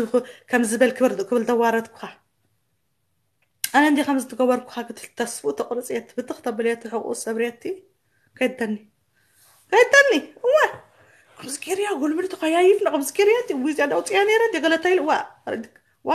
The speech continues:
ናዕበልካ ምፅኻ ምፅኻ ባዕልኻ ተውፅእኻ እያ ኣንዳ እስኻ ኸይውፃኻ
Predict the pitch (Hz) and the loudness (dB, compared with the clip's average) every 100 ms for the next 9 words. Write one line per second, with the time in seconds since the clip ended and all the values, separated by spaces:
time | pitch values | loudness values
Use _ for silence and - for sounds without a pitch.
0 | 339 247 240 269 277 254 - 294 277 339 | 4 4 2 2 0 -2 -4 -6 -4 -2
1 | 370 254 294 302 320 330 339 381 453 - | 0 0 -2 -2 -6 -8 -6 -4 -6 -12
2 | - - - - 196 214 220 214 220 233 | -20 -20 -20 -8 -2 2 2 2 2 0
3 | 233 233 214 226 | 2 2 4 2